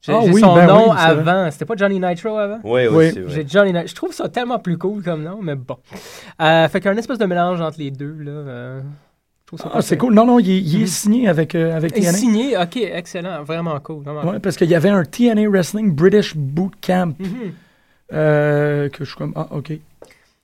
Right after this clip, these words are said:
Speaker 1: que ça serait le fun de voir des histoires au-delà de celui des Season eight. Parce qu'encore, le roster, il est là. Tu peux vraiment faire des, des, des, des trucs intéressants à tous les niveaux, que ce soit le T V,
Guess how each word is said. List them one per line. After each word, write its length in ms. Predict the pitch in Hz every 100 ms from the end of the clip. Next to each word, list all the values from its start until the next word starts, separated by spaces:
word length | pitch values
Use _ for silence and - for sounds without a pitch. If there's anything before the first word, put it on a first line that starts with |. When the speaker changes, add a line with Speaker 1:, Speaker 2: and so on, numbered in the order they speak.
| -
Speaker 1:
que 40 | 175
ça 60 |
serait 120 | 233 247
le 60 |
fun 160 | - 349
de 80 | 262
voir 520 | 180 214 247 254 220
des 220 | 151 147
histoires 480 | 165 196 185 208 190
au-delà 420 | 175 165 170 208
de 140 | 160 147
celui 280 | - 147 151
des 160 | 139
Season 280 | 143 127 123
eight. 260 | 127 131 _ _ _ _ _ _
Parce 160 | 143
qu'encore, 320 | 175 165 214 190
le 80 | 143
roster, 400 | 165 175 - 240
il 120 | 190
est 40 |
là. 160 | 160 165 190
Tu 60 | -
peux 100 | 160
vraiment 260 | 147 165
faire 120 | 165
des, 260 | 165 156 151
des, 140 | 156 139
des, 160 | 135
des 140 | 131 135
trucs 200 | 175 165 -
intéressants 840 | 185 180 156 147 - 165 170 175 151 143 135 135 131
à 120 | 131 131
tous 120 | 233
les 120 | 233
niveaux, 300 | 185 151 165 -
que 60 | -
ce 60 |
soit 180 | 147 170
le 80 | 143
T 320 | 131 190 175
V, 340 | 147 170 185